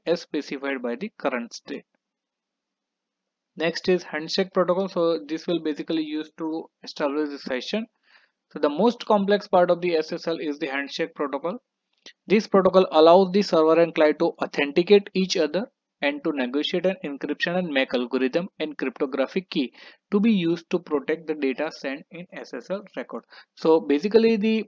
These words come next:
in the handshake protocol, both the client and server will authenticate with each other,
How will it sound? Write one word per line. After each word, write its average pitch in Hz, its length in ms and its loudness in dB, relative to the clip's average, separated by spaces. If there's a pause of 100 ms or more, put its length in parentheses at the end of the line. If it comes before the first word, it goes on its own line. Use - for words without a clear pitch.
(360)
in 170 100 -4
the 180 80 6
handshake 170 480 0
protocol, 165 400 4
both 165 280 2
the 190 100 4
client 160 340 2
and 170 140 4
server 160 340 2
will 170 240 0
authenticate 156 560 -4
with 160 220 -6
each 151 200 -6
other, 143 240 0